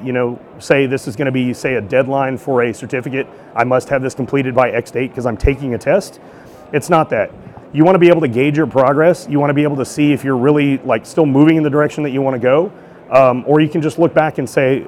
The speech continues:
"Ooh, man, I actually see this is how far I've come in X amount of time." And sometimes it's just a positive for you to realize that you are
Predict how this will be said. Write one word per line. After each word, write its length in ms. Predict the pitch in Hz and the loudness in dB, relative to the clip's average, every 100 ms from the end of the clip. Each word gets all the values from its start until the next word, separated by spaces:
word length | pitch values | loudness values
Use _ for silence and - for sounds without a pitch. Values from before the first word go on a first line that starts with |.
| 180 | 2
"Ooh, 140 | 185 | 4
man, 220 | 151 135 | 2 0
I 120 | 110 139 | 2 2
actually 280 | 143 160 | 0 -4
see 320 | 127 - 143 123 | -8 -4 -2 -2
this 200 | 131 143 | -4 -6
is 60 | |
how 140 | 127 143 | -2 0
far 240 | - 147 | 2 4
I've 140 | 123 120 | 4 0
come 280 | 165 143 | -2 -2
in 140 | 117 117 | -2 -4
X 220 | 113 - | -6 -4
amount 200 | 131 123 | -4 -4
of 60 | 101 | -4
time." 380 | 160 135 98 - - - - | -4 -4 -6 -10 -20 -20 -8
And 340 | 135 127 123 117 - - 120 | -2 0 -2 -8 -16 -20 -10
sometimes 480 | - 180 190 175 147 | 0 2 4 2 0
it's 160 | 147 | -6
just 240 | 139 156 160 | -2 0 -2
a 60 | |
positive 540 | - - 147 147 165 156 | -4 2 2 2 -4 -4
for 160 | 156 | -4
you 360 | 135 139 160 165 | 0 2 2 2
to 100 | - | -2
realize 500 | 135 135 151 147 143 | -4 0 2 2 0
that 140 | 120 123 | -4 -4
you 160 | 127 110 | -4 2
are 400 | 123 135 131 | 4 4 4